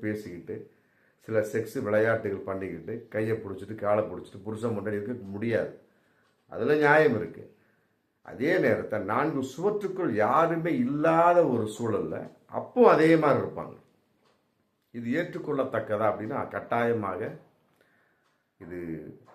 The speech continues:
ஏதோ அக்கா தம்பி, அண்ணன் தங்கை அப்படிங்கிற மாதிரி தான் சொல்ல முடியும். அப்படிங்கிற மாதிரி தான் பலவிதமான ஒரு தகவல்கள், பலவிதமான ஆராய்ச்சிகள். அதன் அடிப்படையில மனம்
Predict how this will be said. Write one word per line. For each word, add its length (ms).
ஏதோ 140
அக்கா 300
தம்பி, 360
அண்ணன் 320
தங்கை 300
அப்படிங்கிற 460
மாதிரி 160
தான் 180
சொல்ல 200
முடியும். 360
அப்படிங்கிற 380
மாதிரி 160
தான் 160
பலவிதமான 600
ஒரு 140
தகவல்கள், 520
பலவிதமான 520
ஆராய்ச்சிகள். 640
அதன் 220
அடிப்படையில 500
மனம் 340